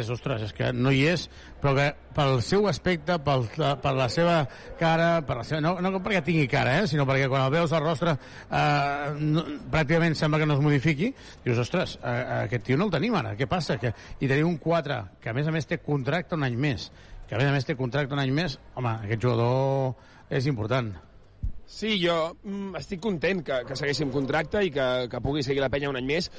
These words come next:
Speaker 2: perquè jo crec que si el rendiment d'aquesta temporada ha estat bo, el de la següent hauria de ser més. També recordem que Brodzianski va estar dos anys amb la penya abans de, de marxar al Başakşehir aquesta temporada, i la segona va ser millor que la primera, i és que és el normal. També Pau Ribas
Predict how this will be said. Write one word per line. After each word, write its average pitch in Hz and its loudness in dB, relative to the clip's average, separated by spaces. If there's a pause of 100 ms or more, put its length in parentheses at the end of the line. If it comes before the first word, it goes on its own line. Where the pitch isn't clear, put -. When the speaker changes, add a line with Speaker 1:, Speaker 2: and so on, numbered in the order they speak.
(180)
Speaker 2:
perquè 143 2
jo 139 2
crec 147 -2
que 165 -2
si 165 -2
el 143 2
rendiment 147 0 (100)
d'aquesta 151 2
temporada 143 2
ha - -8
estat 151 -2
bo, 143 2 (260)
el 143 -6
de 127 -6
la 123 -6
següent 131 -2
hauria 147 0
de 120 -6
ser 139 -4
més. 151 -2
També 139 -2
recordem 143 -2
que 143 0
Brodzianski 143 -4 (260)
va 147 0
estar 147 0
dos 143 0
anys 139 -2
amb 135 -2
la 123 -4
penya 139 -2
abans 135 -2
de, 131 0
de 127 -2
marxar 127 -4
al 131 0
Başakşehir 131 -2
aquesta 127 -4
temporada, 135 0 (340)
i 165 2
la 147 0
segona 139 -2
va 175 0
ser 165 -4
millor 143 -2
que 127 -2
la 123 -6
primera, 151 0
i 160 -2
és - -8
que 143 -4
és 143 0
el 143 0
normal. 143 0
També 139 -4
Pau 139 2
Ribas 156 0